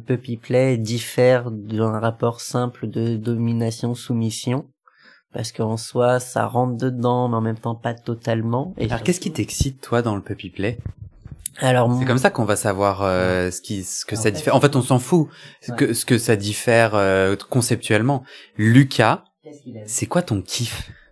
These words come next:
Speaker 1: Alors, moi, en plus, au début, donc, le puppy play m'a permis d'assumer ma sexualité fétiche, c'est-à-dire en achetant mon masque, en portant mon masque, je suis anonyme derrière mon masque, c'est-à-dire que, bah, ouais, quand je l'avais sur Grindr,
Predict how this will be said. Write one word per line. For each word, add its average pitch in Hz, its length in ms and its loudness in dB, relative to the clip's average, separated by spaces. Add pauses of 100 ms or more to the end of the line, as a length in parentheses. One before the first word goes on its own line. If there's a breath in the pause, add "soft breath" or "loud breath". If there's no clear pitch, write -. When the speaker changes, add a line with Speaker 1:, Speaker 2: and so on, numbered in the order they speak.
(140)
Speaker 1:
Alors, 117 200 4
moi, 135 140 2
en - 40 2
plus, - 160 -8
au 135 60 2
début, 117 360 0
donc, 117 220 0
le 117 100 0
puppy 120 280 -2
play 139 140 0
m'a 120 140 4
permis 127 440 0
d'assumer 120 520 -2
ma 117 1000 -4
sexualité 117 720 -6
fétiche, 120 480 -6
c'est-à-dire 110 280 -4
en 113 100 -4
achetant 120 220 -4
mon 107 140 -2
masque, 110 340 -4
en 110 80 -6
portant 113 300 -6
mon 117 140 -4
masque, 123 360 -4
je 131 80 -16
suis - 140 -2
anonyme 123 400 -4
derrière 113 260 -4
mon 110 140 -6
masque, 117 420 -4
c'est-à-dire 113 600 -8
que, - 60 -10
bah, 113 160 -8
ouais, 131 140 -4
quand 123 100 -10
je 113 140 -16
l'avais 120 180 0
sur 120 160 -4
Grindr, 123 440 2